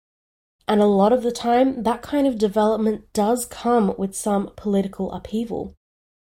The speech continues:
So the point is that you need to do your research. You need to understand what's going on and, most importantly,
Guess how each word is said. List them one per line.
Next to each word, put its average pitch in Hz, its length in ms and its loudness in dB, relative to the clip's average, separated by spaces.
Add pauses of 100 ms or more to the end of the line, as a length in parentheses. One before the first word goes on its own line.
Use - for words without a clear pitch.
(100)
So 202 360 0
the - 120 -10
point 269 440 2
is 247 400 2 (160)
that 220 240 -2
you 240 80 0
need 247 300 4
to 269 120 -4
do 220 160 -2
your 208 260 2
research. - 760 -6 (340)
You 214 120 0
need 220 200 4
to 226 160 -4
understand 214 580 0
what's 208 460 0
going 208 340 2
on 190 380 -2
and, 190 240 2
most 233 480 2
importantly, 226 760 0